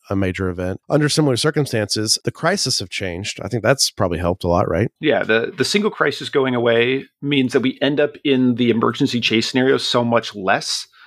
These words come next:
Speaker 1: Right.
Speaker 2: Because the points are more spread out. So the likelihood that we can catch one model instead of their specific model that's standing in the corner with the scenario piece is, uh, much different.
Speaker 1: Well, that's very good. I mean, that's,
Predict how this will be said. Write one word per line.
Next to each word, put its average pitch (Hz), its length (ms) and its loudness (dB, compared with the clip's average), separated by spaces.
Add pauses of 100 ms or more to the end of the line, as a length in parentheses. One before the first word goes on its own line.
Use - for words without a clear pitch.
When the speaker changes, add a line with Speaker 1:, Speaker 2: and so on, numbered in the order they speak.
(360)
Speaker 1:
Right. 87 180 2
Speaker 2:
Because 120 720 0 (340)
the 143 80 -2
points 151 340 0
are 127 60 2
more 117 180 4
spread 110 280 0
out. 87 220 0 (200)
So - 140 0
the 123 60 4
likelihood 127 480 2
that 120 100 2
we 120 80 -2
can 123 140 -2
catch 117 220 -4
one 127 340 -2
model 107 340 0
instead 113 280 0
of 98 160 -4 (360)
their 107 320 2
specific - 680 -2
model 104 300 2
that's 98 160 -2
standing 104 360 -2
in 92 80 -2
the 98 60 -6
corner 95 460 2
with 104 360 -2
the - 60 -8
scenario 95 460 2
piece - 480 -2 (440)
is, - 240 -2
uh, - 180 4
much 127 300 -2
different. - 300 -6 (280)
Speaker 1:
Well, 95 100 -2
that's 135 120 0
very 190 140 2
good. 139 180 0 (100)
I 113 60 -6
mean, 120 140 0
that's, - 440 -2